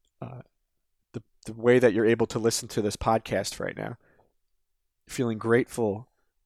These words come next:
um, you know, for the opportunity in life to, to be able to do and, and feel and be the way that you want to be.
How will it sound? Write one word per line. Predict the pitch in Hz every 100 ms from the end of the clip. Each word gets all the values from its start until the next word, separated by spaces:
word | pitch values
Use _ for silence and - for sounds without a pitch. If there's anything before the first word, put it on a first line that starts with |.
| -
um, | 123 104 101 110 _ _ _ _ _ _ _ _ _ _ _ _ _ -
you | 120
know, | 107 101
for | - 117 110 107 107 - _ _ _ _ _ _ _ _ _ _ _ _ _ _ _ _ _ _ _ _ _ _ _ _ _ _ _ _
the | 135
opportunity | 123 120 123 - 139 160 135 90 120 -
in |
life | 104 90 - - -
to, | - 120
to | - 110
be | 113
able | 110 123 110
to | -
do | - 107 101
and, | 98 - - -
and | 98 101
feel | - 110 101
and | 101 101
be | - 104
the | 101
way | 101 101
that | -
you | 104
want | 98 -
to | -
be. | 98 -